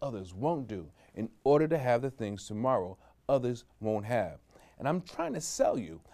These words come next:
I'm trying to sell you on yourself. You see,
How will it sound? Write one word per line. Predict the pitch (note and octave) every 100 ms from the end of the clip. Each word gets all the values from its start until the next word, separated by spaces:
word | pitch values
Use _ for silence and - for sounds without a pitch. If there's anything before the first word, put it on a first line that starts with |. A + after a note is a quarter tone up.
| -
I'm | C3+
trying | - E3
to | A2+
sell | G2 - - A#3+ A3
you | D3 C#3+ - -
on | D#3 D#3 D3+ - _
yourself. | G2+ G2 - - F3 G2 - _ _
You | B2
see, | - C#3